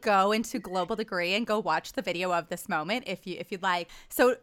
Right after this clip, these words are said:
Vientiane is this l-, city in Laos, and they have all these bars along this river. Go to one bar, you play mud volleyball, and then you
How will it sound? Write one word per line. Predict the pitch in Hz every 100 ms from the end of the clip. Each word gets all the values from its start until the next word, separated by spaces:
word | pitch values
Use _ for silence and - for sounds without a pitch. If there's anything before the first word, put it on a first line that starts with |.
| -
Vientiane | 208 226 294 233 185 185 196 220
is | 196
this | 196 - -
l-, | 214
city | 208 - 226 233 247
in | 214
Laos, | 196 156 170 233 - -
and | 214 196 185 185
they | 196
have | 190 220
all | 214
these | 220
bars | 175 165 165 175 220 247 - - - -
along | 226 220 196 202 196
this | 220 -
river. | 185 170 233 -
Go | 226
to |
one | 247 220
bar, | 220 214
you | 214
play | 214 - 208
mud | 208 202
volleyball, | 190 190 196 190 190
and | 196
then |
you | 185